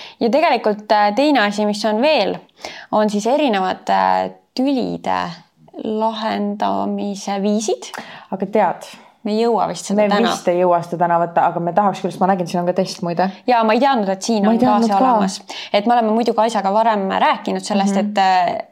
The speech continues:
Speaker 1: et nagu partneritel või üldse inimestel on nagu erinevad viisid, kuidas nad tahavad probleeme lahendada või millal või kui
Speaker 2: Mhm.
Speaker 1: kiiresti ja
Speaker 2: Jah.
Speaker 1: kõik see.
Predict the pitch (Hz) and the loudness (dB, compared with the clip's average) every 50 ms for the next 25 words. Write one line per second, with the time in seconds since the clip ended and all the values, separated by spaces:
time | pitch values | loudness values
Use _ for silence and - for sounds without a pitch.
0 | - - 208 208 214 202 185 185 190 190 180 185 - _ _ - 220 226 226 233 | -6 -6 -6 -4 -4 -4 -2 0 0 0 0 -2 -8 _ _ 0 0 2 2 0
1 | 220 196 214 208 196 190 185 202 220 214 - 226 208 208 202 190 196 190 - 196 | 0 0 -2 -2 -2 0 0 0 -2 -2 -2 -2 -2 0 0 -2 -4 -4 -2 -2
2 | 185 190 - - - - - - - - 202 202 196 185 175 185 190 202 220 233 | -2 -2 -4 -10 -14 -16 -16 -6 -2 -2 0 0 0 0 0 2 2 2 2 2
3 | 196 180 180 185 180 208 226 233 220 190 208 196 208 - 214 214 202 190 190 196 | 0 0 -2 -2 0 0 0 0 0 -2 -4 -4 -2 -2 0 0 0 0 -2 -4
4 | 180 - - 190 185 190 185 180 175 175 - _ - 196 185 190 220 233 202 185 | -8 -4 -4 -2 0 0 0 0 -2 -6 -12 _ -4 -2 -2 0 0 0 0 0
5 | 180 175 185 202 208 208 185 175 - - 180 170 175 175 175 185 202 214 220 208 | 0 0 0 0 0 0 -2 -4 -4 -4 -4 -2 -2 -2 -2 -2 -2 0 0 0
6 | 190 180 175 170 170 196 185 214 190 190 220 226 226 196 185 180 - - 185 175 | 0 0 0 -2 -2 0 0 0 2 2 0 0 0 0 -2 -6 -6 -6 -4 -2
7 | 175 185 185 185 - - 202 185 185 - | -2 -2 -4 -4 -4 -4 -2 -2 -4 -4